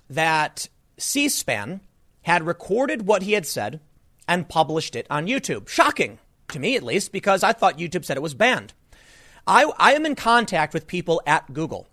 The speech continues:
and any time I catch a video where they mention the name,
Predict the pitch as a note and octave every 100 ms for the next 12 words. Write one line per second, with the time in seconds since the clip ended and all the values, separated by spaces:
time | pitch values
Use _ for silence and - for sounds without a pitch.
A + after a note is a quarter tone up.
0 | _ _ _ _ _ - F3 - _ G#3
1 | B3+ C#4+ F#3+ G#2 - - - A3 F3+ G#2+
2 | G#2+ B2+ F3 - A#3 A#3 C#4 G3 F#3+ D#3
3 | C#3+ C#3+ - _ D3+ D3+ B2 B2 F#3 B3+
4 | B3+ F#3+ D#3+ D#3+